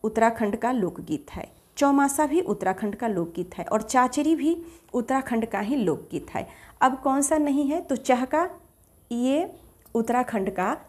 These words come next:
लोकगीत नहीं है। तो चहका है क्या, इस पे भी हम चर्चा कर लेंगे। चहका यह पूर्वी उत्तर प्रदेश में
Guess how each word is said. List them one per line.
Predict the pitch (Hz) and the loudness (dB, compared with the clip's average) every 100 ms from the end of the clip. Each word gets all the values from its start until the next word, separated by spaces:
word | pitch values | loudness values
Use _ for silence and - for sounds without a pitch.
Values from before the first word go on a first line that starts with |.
| - | 2
लोकगीत | 202 196 - 170 - | 4 4 0 -4 -2
नहीं | 160 - - 165 | -4 -4 -8 -8
है। | 170 - - - _ | -8 -10 -14 -20 _
तो | 302 | -2
चहका | 285 269 269 311 | 4 4 4 0
है | 240 214 | 4 2
क्या, | 254 277 285 - - - | 2 0 -2 -2 -12 -8
इस | 262 | -8
पे | - 285 | -4 -2
भी | 294 | 0
हम | 302 | 0
चर्चा | 285 262 254 277 | 0 -4 -2 -4
कर | 285 | -2
लेंगे। | 277 277 285 320 440 - - - - _ | 0 2 2 0 -6 -16 -20 -20 -20 _
चहका | - 320 330 359 180 - - _ _ _ _ - _ _ _ - - - - _ _ | 2 2 4 2 2 -4 -18 _ _ _ _ -20 _ _ _ -20 -20 -20 -20 _ _
यह | 247 277 277 320 320 - - _ _ _ _ _ _ _ _ _ | 2 2 4 4 2 0 -8 _ _ _ _ _ _ _ _ _
पूर्वी | 320 320 392 | 2 4 4
उत्तर | 262 - 254 | 4 0 -4
प्रदेश | 240 185 175 165 - | -2 -2 -2 -6 -4
में | 165 196 277 | -4 -4 -6